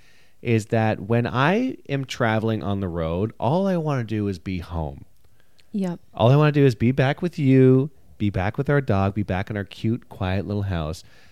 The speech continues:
Speaker 1: And that's all I think about. That's literally all I think about when I'm on the road now, which is cute.
Speaker 2: It's cute, but also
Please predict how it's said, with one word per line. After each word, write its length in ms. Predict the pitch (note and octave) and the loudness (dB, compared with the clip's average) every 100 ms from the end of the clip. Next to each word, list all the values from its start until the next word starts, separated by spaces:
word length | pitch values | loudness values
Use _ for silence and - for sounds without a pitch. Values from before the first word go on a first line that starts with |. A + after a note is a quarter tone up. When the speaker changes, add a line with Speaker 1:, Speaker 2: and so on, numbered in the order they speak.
| - | -10
Speaker 1:
And 140 | - G#2+ | -2 0
that's 140 | A#2 - | 0 0
all 320 | A#2+ B2 C#3 C#3 | 2 4 4 4
I 140 | C3 | 2
think 260 | B2 G#2+ F#2+ | 0 -4 -2
about. 220 | D#2+ D#2+ | -4 -4
That's 160 | G2 - - - | -4 -6 -18 -6
literally 640 | G#2 A2 D3 - C#3+ C#3 | 0 4 4 4 4 4
all 100 | G2 | 4
I 100 | G#2 | 4
think 160 | G#2 G2 | 4 2
about 200 | G2 F#2 | 2 0
when 80 | F2+ | 0
I'm 100 | F2 | 0
on 100 | E2+ | -2
the 80 | E2 | -2
road 240 | D#2+ C#2+ | -2 -4
now, 220 | C2+ - - - - - - - - - - | -8 -14 -18 -20 -20 -20 -20 -20 -20 -12 0
which 180 | A#2+ | 2
is 100 | B2+ - | 0 -2
cute. 600 | - - D#3 G#2+ - - - | 0 8 8 8 0 -16 -6
Speaker 2:
It's 220 | E4+ D#4+ | -4 -4
cute, 340 | - E4+ A4+ G3 | 2 8 8 8
but 140 | D4+ | 4
also 600 | D4 D4+ - G#3 F3+ F3+ | 6 4 2 2 4 2